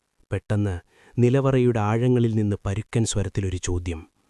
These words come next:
"വാതിൽ തുറന്നോ? ഞങ്ങൾ കാത്തിരിക്കുകയായിരുന്നു." ഞെട്ടിപ്പോയ രാഘവൻ എഴുന്നേൽക്കാൻ ശ്രമിച്ചു. പക്ഷേ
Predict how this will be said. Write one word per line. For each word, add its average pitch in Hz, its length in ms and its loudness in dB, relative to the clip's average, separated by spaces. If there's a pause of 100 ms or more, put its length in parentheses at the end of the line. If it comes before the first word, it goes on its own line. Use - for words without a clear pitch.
(800)
"വാതിൽ 170 480 4
തുറന്നോ? 185 640 8 (520)
ഞങ്ങൾ 131 480 2
കാത്തിരിക്കുകയായിരുന്നു." 165 1500 2 (1040)
ഞെട്ടിപ്പോയ 117 640 -2
രാഘവൻ 110 460 0
എഴുന്നേൽക്കാൻ 117 540 2
ശ്രമിച്ചു. 98 480 -4 (600)
പക്ഷേ 107 400 -2